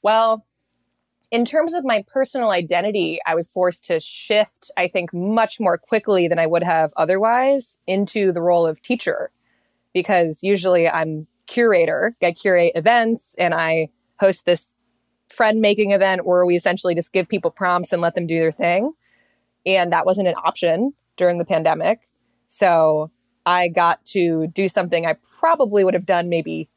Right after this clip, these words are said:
five or six years down the line otherwise, which is start to teach. Like, how do you connect with people? How do you resolve conflict? How do you date with intention and mindfulness? These skills that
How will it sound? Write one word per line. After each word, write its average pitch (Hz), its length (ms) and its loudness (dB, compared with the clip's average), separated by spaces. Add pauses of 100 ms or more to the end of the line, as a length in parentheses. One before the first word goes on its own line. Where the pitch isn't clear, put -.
five 175 400 -2
or 175 100 -4
six - 320 -8
years 175 240 0
down 170 220 0
the 165 60 -6
line 165 280 -2
otherwise, 214 720 2
which 175 220 -4
is 165 120 -4
start - 300 0
to 156 120 -10
teach. - 680 -6 (300)
Like, - 140 -6
how 202 640 2
do 190 120 -4
you 240 200 0
connect 254 380 -4
with 208 120 -4
people? 156 540 -4 (280)
How 180 180 0
do 208 80 -4
you 208 120 -2
resolve 208 540 2
conflict? - 800 -2 (440)
How 202 380 2
do 214 160 -4
you 202 520 -2 (120)
date 196 400 0 (460)
with 196 160 -2
intention 202 840 -2 (380)
and 185 160 -2
mindfulness? 190 840 -2
These 190 180 -4
skills 180 760 0
that 165 400 -2